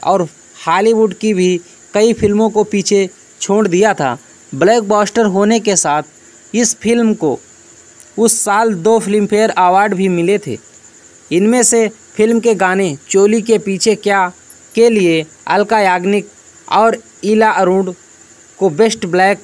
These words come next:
प्लेबैक सिंगर का अवार्ड मिला था। साथ ही इसी गाने के लिए बेस्ट कोरियोग्राफी का अवार्ड सरोज खान को दिया गया था।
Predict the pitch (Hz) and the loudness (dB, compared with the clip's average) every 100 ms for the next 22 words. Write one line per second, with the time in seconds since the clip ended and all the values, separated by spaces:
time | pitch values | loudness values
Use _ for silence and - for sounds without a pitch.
0 | _ _ 185 214 196 196 196 190 175 202 | _ _ -8 -6 -4 -6 -6 -8 -6 -8
1 | 196 151 170 160 185 185 151 156 - 110 | -6 -6 -6 -4 -6 -6 -6 -8 -10 -16
2 | - _ _ _ _ _ - - 202 233 | -20 _ _ _ _ _ -12 -8 -6 -6
3 | 247 226 233 190 190 208 226 208 165 147 | -4 -4 -6 -6 -6 -6 -6 -6 -6 -6
4 | 214 226 226 208 _ _ _ 185 196 240 | -6 -6 -10 -12 _ _ _ -6 -4 -2
5 | 202 196 190 214 220 180 160 - _ - | -2 -4 -6 -8 -8 -8 -8 -14 _ -8
6 | 165 196 220 220 - 196 190 220 - 196 | -4 -2 -4 -6 -8 -6 -4 -4 -6 -10
7 | 202 190 190 170 190 156 175 170 127 | -8 -8 -8 -6 -8 -6 -6 -6 -12